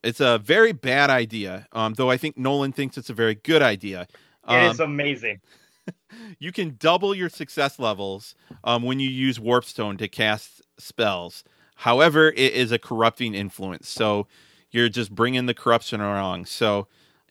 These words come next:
Speaker 1: I, I think Warpstone is just a very simple rule that is insidious,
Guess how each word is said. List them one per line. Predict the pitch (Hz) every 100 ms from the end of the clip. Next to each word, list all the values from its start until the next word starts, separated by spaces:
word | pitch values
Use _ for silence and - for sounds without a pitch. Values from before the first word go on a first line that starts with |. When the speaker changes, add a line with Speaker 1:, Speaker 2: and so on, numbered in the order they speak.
| _ 110
Speaker 1:
I, | 95 131
I |
think | - 151 135 - _
Warpstone | 92 120 120 143 - - 131 117
is | 110 90
just | - 120
a | 117
very | 92 117 123
simple | 110 - 120 117 104
rule | 107 110 113 123 - _ _ _ 101
that | 110 107 107 - _ _
is | 113 104
insidious, | 107 - - 156 107 98 98